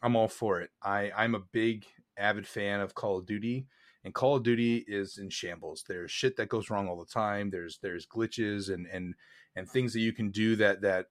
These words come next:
will give you the advantage over others because the game is kinda broken at times. So for them to do this, and, and, and I'm not saying it's gonna be a, you know, a groundbreaking thing because they're adding,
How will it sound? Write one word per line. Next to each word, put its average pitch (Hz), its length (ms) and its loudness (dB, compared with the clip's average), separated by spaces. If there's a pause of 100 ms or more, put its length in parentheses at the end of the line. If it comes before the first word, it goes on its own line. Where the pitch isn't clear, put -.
will 92 420 -2 (380)
give 123 240 2
you 110 400 2
the 104 160 0
advantage 98 560 0
over 95 240 2
others 123 420 4
because 98 440 -4
the 95 80 -14
game 95 300 -6
is 90 100 -8
kinda 87 180 -4
broken 90 340 -8
at 82 120 -20
times. 82 460 -14 (400)
So 101 380 4
for 107 180 -6
them 117 260 2
to 117 80 0
do 110 180 4
this, 107 320 2
and, 95 140 -6
and, 98 200 -4
and 113 140 2
I'm 151 100 8
not 139 140 4
saying 131 160 2
it's 113 120 0
gonna 113 100 0
be 101 100 0
a, 92 60 -2 (260)
you 131 100 -4
know, 95 240 -2 (380)
a 110 80 -2 (340)
groundbreaking 120 800 6
thing 113 340 2
because 101 440 -2
they're 98 220 -2
adding, 101 440 2